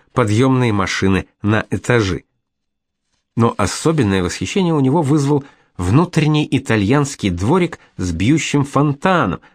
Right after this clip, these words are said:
живой форелью в бассейне – огромными попугаями и пальмами в деревянных катках. А рядом тянулись к солнцу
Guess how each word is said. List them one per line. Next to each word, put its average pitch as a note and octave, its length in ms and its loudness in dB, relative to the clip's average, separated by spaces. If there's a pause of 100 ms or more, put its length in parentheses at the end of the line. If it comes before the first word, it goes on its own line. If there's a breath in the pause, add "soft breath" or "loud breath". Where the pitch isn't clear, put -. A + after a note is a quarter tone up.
(120)
живой A#2+ 360 2
форелью A2 640 0
в C3+ 100 -4
бассейне – D3 600 -2 (300 loud breath)
огромными G#2+ 560 2
попугаями A2+ 760 0
и C#3+ 200 -2
пальмами C3+ 720 0
в G2+ 100 -2
деревянных G2 580 0
катках. - 480 -8 (960)
А G2 120 0
рядом E3+ 340 0
тянулись D#3 420 0
к - 80 -14
солнцу D3 500 0